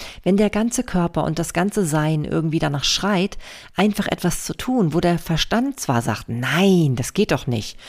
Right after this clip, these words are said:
Bist du denn des Wahnsinns?", ja? Dann kann das vielleicht trotzdem genau das Richtige sein. Und denk immer an den Spruch, den man häufig hört,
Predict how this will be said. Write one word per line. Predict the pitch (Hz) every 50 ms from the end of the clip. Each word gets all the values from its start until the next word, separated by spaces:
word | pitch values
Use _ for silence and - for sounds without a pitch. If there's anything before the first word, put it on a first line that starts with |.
| - - - - - -
Bist | - 196 - - - -
du | 185
denn | 170 - 160 156 156
des | 156 151 139 - -
Wahnsinns?", | 131 139 147 165 180 175 143 117 131 - 139 - - -
ja? | 139 123 147 190 - - - - - - - -
Dann | 180 185 202 202
kann | - - 247 277
das | 294 311 277 -
vielleicht | - 240 233 240 254 - -
trotzdem | - - 294 - - - 262
genau | 240 240 233 247 269 311
das | 311 294 - -
Richtige | 254 254 - - 175 139 139 117
sein. | 110 110 107 107 113 123 - - - - - - - -
Und | - 190 196 -
denk | 214 220 220 - - -
immer | 247 254 247 214 170 156 175 190 - -
an | 160 170 180 185 185 180 - - - -
den | 170 170
Spruch, | - - - - 202 190 -
den | - 190 175
man | 175 170 160
häufig | 165 190 196 - - 160 - - -
hört, | 135 135 139 - -